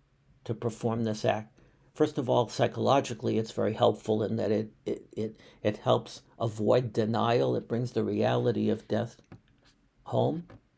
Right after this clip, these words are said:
but also because it is so much a part of our tradition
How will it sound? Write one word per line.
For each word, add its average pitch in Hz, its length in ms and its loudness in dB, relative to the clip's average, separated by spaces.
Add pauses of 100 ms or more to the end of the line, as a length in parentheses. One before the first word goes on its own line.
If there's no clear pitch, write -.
(580)
but 143 180 0
also 175 380 0
because 156 560 -4
it 143 140 -12
is 117 120 -8
so 156 300 -2
much 160 280 -6
a 120 60 -8
part 120 240 -2
of 117 120 -2
our 113 100 0
tradition 107 540 -6